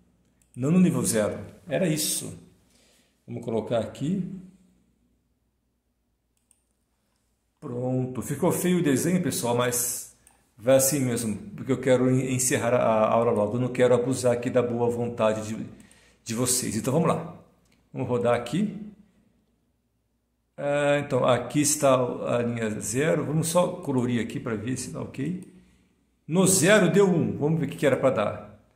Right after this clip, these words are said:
Era pra dar dois. Tá, tá errado. Vamos ver no um. Deu um, tá errado, era pra dar dois. No dois deu três.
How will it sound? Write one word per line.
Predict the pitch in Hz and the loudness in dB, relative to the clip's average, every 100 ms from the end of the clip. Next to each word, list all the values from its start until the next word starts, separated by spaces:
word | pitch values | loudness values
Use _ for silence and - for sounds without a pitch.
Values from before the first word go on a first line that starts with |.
| _ _ _ | _ _ _
Era | 135 | 0
pra | 135 | 4
dar | 135 | 4
dois. | 123 117 107 - | 2 0 -4 -6
Tá, | - 110 113 120 123 127 135 131 135 | -4 2 4 6 6 4 2 0 -2
tá | 131 | 0
errado. | 156 113 - - - _ _ _ _ _ _ _ - | -2 -2 -6 -12 -20 _ _ _ _ _ _ _ -6
Vamos | 151 160 | -2 0
ver | 139 165 | 2 4
no | 165 170 | 4 4
um. | 170 160 110 - - - _ _ _ _ _ _ _ _ _ _ _ _ _ _ _ _ | 4 0 0 -6 -14 -20 _ _ _ _ _ _ _ _ _ _ _ _ _ _ _ _
Deu | 120 131 | -6 -4
um, | 113 117 143 185 - - | -2 -2 -2 -2 -4 -4
tá | 123 | 0
errado, | 113 110 117 | 2 2 2
era | 117 | 0
pra | 120 | 0
dar | 107 | -2
dois. | 104 156 - - - - _ _ _ _ _ _ _ _ | -2 -2 -4 -6 -8 -14 _ _ _ _ _ _ _ _
No | 156 156 170 | -4 0 0
dois | - 180 185 - | 2 4 4 2
deu | 131 175 165 | 0 -2 -2
três. | 165 147 - - - - - - | -4 -4 -2 -4 -4 -6 -10 -16